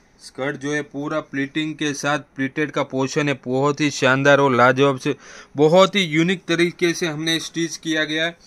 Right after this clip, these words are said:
और इसका जो है स्कर्ट का पो-, मतलब ये पल्लू का जो पोर्शन है, ये बहुत ही ला-, इस तरह से दिखेगा। ये देख लीजिए, बहुत ही लाजवाब दिखने वाला है।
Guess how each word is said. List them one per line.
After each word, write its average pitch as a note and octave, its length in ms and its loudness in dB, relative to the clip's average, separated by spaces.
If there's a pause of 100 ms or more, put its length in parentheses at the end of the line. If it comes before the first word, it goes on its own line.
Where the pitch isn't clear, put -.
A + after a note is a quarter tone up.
(340)
और C#3 160 -6
इसका D3+ 300 -2
जो D3+ 200 -4
है C#3 300 -2 (720)
स्कर्ट C#3+ 380 -4
का D#3 160 0
पो-, C#3 280 -4 (100)
मतलब C#3 260 -2
ये D3 80 4
पल्लू D3 320 0
का D#3 160 2
जो D3+ 120 -2
पोर्शन C#3 500 0
है, G#2+ 380 -4
ये B2 80 -4
बहुत C3 380 -4
ही D3+ 80 0
ला-, A#2 360 0
इस B2+ 220 -6
तरह A2+ 180 -4
से A2+ 120 -10
दिखेगा। G#2 320 -6
ये G#2 140 -2
देख G#2 200 -6
लीजिए, A#2 180 -6
बहुत A#2 380 -6
ही C3+ 80 -4
लाजवाब A#2+ 500 -4
दिखने B2 260 -8
वाला B2+ 260 -4
है। - 320 -12